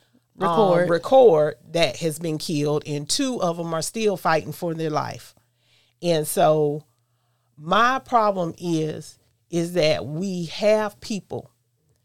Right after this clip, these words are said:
Speaker 1: that want to engage our youth, that's ready and willing,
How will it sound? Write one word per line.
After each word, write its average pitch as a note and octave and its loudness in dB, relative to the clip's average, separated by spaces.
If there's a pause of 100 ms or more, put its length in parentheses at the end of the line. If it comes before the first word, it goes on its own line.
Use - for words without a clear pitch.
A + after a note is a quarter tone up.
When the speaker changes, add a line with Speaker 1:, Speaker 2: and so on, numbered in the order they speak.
(160)
Speaker 1:
that E3 -2
want F3+ -2
to - -4
engage F3 -4 (260)
our D#3+ 0
youth, D3+ -6 (440)
that's E3+ 2
ready G3 0
and D3+ -2
willing, E3 2